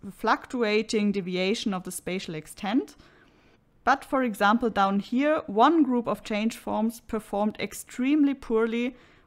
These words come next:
with, as you can see here, extreme deviations in spatial extent to the reference. And this is the case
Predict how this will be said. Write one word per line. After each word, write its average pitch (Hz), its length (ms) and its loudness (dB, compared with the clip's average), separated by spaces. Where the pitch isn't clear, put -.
with, 233 400 2
as 208 160 -4
you 220 80 -4
can 214 180 -4
see 214 180 -6
here, 226 260 4
extreme 277 960 2
deviations 208 680 2
in 220 120 0
spatial 190 400 -4
extent 185 640 -6
to 196 160 -6
the 175 120 -6
reference. - 720 -8
And 214 120 2
this 277 140 -2
is 311 140 -6
the 269 120 0
case 240 680 0